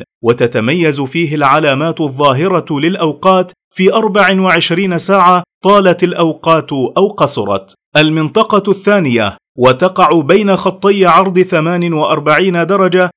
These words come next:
وست وستين درجة شمالاً وجنوباً، وتنعدم فيها بعض العلامات الفلكية للأوقات في عدد من أيام السنة،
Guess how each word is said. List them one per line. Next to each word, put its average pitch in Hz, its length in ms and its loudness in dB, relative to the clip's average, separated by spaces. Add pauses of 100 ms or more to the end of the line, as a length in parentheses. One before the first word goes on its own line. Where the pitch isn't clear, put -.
(120)
وست 190 480 0
وستين 190 800 -2
درجة 180 600 0
شمالاً 165 680 0
وجنوباً، 135 760 0 (200)
وتنعدم 131 760 0
فيها 156 400 0
بعض 170 340 2
العلامات 170 680 2
الفلكية 160 760 -2
للأوقات 180 760 -2 (240)
في 190 140 4
عدد 190 380 4
من 185 300 2
أيام 156 460 0
السنة، 127 480 -2